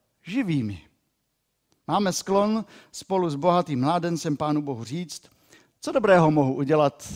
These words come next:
abych získal věčný život?“ Tam už se Pán Bůh směje a říká: „Počkej, dovol, abych ti připomněl skutečný stav věcí. Ano, tělesně žiješ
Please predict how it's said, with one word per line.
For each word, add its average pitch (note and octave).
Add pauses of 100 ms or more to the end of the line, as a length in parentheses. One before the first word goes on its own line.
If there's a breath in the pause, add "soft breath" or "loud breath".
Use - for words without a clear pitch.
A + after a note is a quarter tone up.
(120)
abych B2+
získal A2+
věčný A2+
život?“ G#2 (1700)
Tam C3
už D3
se E3+
Pán F#3+
Bůh G#3+
směje G3+
a C3+
říká: F3 (680 soft breath)
„Počkej, A2+
dovol, A3 (920 loud breath)
abych F3+
ti D#3
připomněl E3 (260 soft breath)
skutečný F#3+
stav F3
věcí. D#3 (880)
Ano, D#3+
tělesně F#3
žiješ C3+